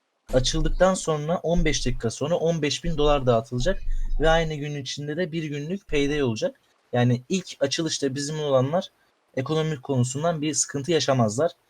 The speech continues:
Aynı şekilde sık sık oyuncularımıza da yardımcı olacak etkinlikler yapmayı planlıyoruz. Genelde sosyal odaklı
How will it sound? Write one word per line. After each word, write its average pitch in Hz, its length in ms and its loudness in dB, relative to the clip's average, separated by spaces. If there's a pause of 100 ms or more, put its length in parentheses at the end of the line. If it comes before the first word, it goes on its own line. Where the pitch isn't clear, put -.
(320)
Aynı 156 200 2
şekilde 151 400 -4
sık - 280 -6
sık - 320 -6
oyuncularımıza 135 800 2
da 156 80 6
yardımcı 135 520 4
olacak 131 200 2
etkinlikler 135 520 2
yapmayı 127 300 2
planlıyoruz. 123 520 2 (260)
Genelde 123 340 4
sosyal 127 540 0
odaklı 113 540 -2